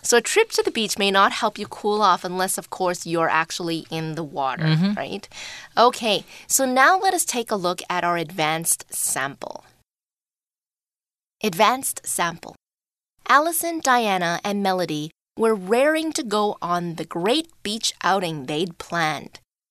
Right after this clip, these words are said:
Speaker 1: It had been ages since they'd seen the seaside. While the friends boarded the bus,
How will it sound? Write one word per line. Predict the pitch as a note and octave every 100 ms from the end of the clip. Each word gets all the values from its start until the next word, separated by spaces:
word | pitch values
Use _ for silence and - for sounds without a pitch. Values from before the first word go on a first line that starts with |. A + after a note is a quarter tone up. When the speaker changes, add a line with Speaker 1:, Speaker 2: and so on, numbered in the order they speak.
| _
Speaker 1:
It | - G3
had | F#3+ A#3+ A3+
been | D4 D4
ages | C4 D4 A#3+ E3+ D3 -
since | - G3 G3 G3
they'd | G3 G#3 A#3+
seen | - F#3+ F#3 F3+
the | E3+
seaside. | - E3 D#3+ - - - - _ _ _ _ _ -
While | A#3+
the | B3+
friends | B3 C#4+ D#4+ G4
boarded | - G3 F#3+
the | E3+
bus, | D3+ C#3+ C#3+ -